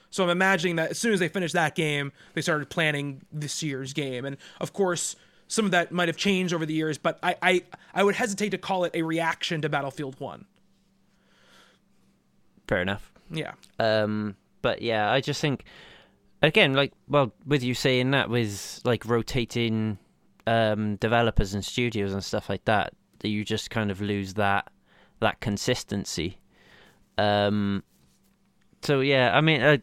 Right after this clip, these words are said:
Speaker 2: again, I, I use fifa as a, as an example. I just think that game has just been for, for a good few years now, like,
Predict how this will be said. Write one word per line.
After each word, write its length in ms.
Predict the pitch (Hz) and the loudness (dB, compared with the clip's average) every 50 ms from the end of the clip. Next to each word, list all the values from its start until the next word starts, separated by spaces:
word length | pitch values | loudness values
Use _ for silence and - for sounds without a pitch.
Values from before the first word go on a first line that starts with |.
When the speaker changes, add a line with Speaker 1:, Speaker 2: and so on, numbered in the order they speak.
| - - - | -2 -4 0
Speaker 2:
again, 260 | - 147 - 156 139 131 | 0 4 4 4 4 6
I, 240 | 127 135 139 143 | 4 4 4 4
I 120 | - - 143 | 4 4 4
use 320 | 147 143 139 131 117 - | 4 4 2 2 0 -2
fifa 360 | - - 135 123 - - 113 | -2 -4 -4 -4 -2 0 0
as 140 | 110 107 98 | 0 2 2
a, 340 | 110 107 107 107 107 104 - - - | 2 2 2 2 2 0 0 -2 -4
as 140 | 107 101 | -4 -2
an 100 | 104 101 | -2 -2
example. 540 | 104 101 95 104 120 120 117 110 - 107 101 | -2 -4 0 0 2 2 2 2 0 0 0
I 100 | 101 101 | 2 0
just 220 | 98 101 101 - - | 0 -2 -4 -4 -2
think 180 | 117 101 92 | -4 -4 0
that 280 | 107 113 110 - - - | 0 2 2 0 0 0
game 560 | - 113 110 107 107 104 104 104 101 98 - - _ _ - - - - - _ _ _ _ | 0 2 2 2 2 2 2 2 0 -2 -4 -8 _ _ -20 -20 -20 -20 -20 _ _ _ _
has 220 | - 110 113 101 | -4 -2 -2 -2
just 220 | - 113 104 - | -2 -4 -4 -2
been 300 | - 110 104 107 104 98 | -2 0 0 0 0 -2
for, 340 | 92 - - 107 104 104 101 95 | -2 -2 0 2 2 2 0 0
for 160 | - - 165 | 2 2 2
a 80 | 143 | 2
good 240 | - - 170 131 - | 4 2 0 0 0
few 440 | - - - - - - 127 123 117 | -6 -14 -14 -14 -8 -2 0 0 2
years 380 | 113 117 127 127 123 110 92 104 | 2 2 4 4 4 2 2 0
now, 300 | 101 85 85 98 92 - - - | -2 -2 -2 -4 -6 -8 -10 -6
like, 260 | - 98 107 95 - | -4 -4 -4 -4 -6